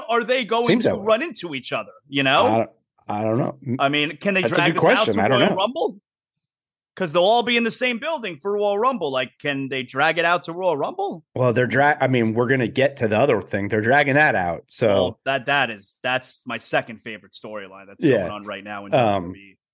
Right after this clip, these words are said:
Speaker 2: but yeah, I guess Rumble would make sense, or, or maybe, I mean, I, again, like, December thirtieth, they're, they're pumping up as, like, this month's pay-per-view,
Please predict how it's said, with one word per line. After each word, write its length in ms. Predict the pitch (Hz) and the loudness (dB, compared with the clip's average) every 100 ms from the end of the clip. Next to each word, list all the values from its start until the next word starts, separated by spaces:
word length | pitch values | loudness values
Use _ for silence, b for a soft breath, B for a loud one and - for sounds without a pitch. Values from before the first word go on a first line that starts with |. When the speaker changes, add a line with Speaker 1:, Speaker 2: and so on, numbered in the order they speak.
| _ _ - | _ _ -4
Speaker 2:
but 140 | 165 151 | 0 4
yeah, 180 | 196 | 4
I 80 | 139 | 2
guess 260 | 131 143 - | 0 -2 -2
Rumble 480 | 117 123 156 160 156 139 | -2 0 2 4 2 2
would 160 | 135 131 | 0 2
make 180 | 139 135 | 0 0
sense, 480 | - 156 135 - - | -2 -2 -2 -12 -12
or, 260 | 101 90 - _ _ | -8 -8 -10 _ _
or 180 | - 151 | 2 4
maybe, 760 | 156 165 170 170 160 160 156 - _ _ _ _ _ | 4 4 2 2 0 -2 -4 -8 _ _ _ _ _
I 60 | 117 | -4
mean, 220 | 117 113 - | -2 -2 -6
I, 160 | 117 139 | -6 -4
again, 360 | 135 131 123 113 | -2 0 0 0
like, 260 | 107 - _ _ _ _ _ _ _ _ _ _ _ _ _ _ _ | -4 -6 _ _ _ _ _ _ _ _ _ _ _ _ _ _ _
December 380 | 135 139 156 131 | 0 2 2 4
thirtieth, 580 | - 156 120 107 - - | 4 4 4 2 -2 -4
they're, 260 | 117 110 - | 2 2 2
they're 140 | - 120 | 0 2
pumping 280 | 156 135 131 | 2 2 2
up 180 | 131 120 | 4 2
as, 160 | 113 | 2
like, 200 | 117 107 - | 0 0 -2
this 280 | 123 - | -2 -2
month's 280 | 131 110 98 | -2 -2 -4
pay-per-view, 500 | - 113 98 87 87 | 0 0 0 -10 -12